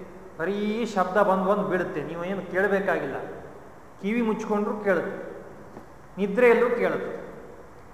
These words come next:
ಆದರೆ ಆತ್ಮತತ್ವವನ್ನು ಕೇಳುವಂತಹ ಆ ಒಂದು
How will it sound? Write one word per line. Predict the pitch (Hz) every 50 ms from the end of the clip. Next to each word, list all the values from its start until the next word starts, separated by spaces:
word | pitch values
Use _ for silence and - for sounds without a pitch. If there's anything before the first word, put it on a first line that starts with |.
| - - - - -
ಆದರೆ | 143 170 180 185 180
ಆತ್ಮತತ್ವವನ್ನು | 160 135 131 151 202 226 - 247 277 277 277 262 254 - - 269 262 254 247 254 247 - -
ಕೇಳುವಂತಹ | 214 226 226 233 233 226 220 220 233 226 - 208 196 151 127 - - - - - - - - - - - - - - - - - - - - - - - - - - - - -
ಆ | 165 196 214
ಒಂದು | 220 226 226 240 240 226 208 214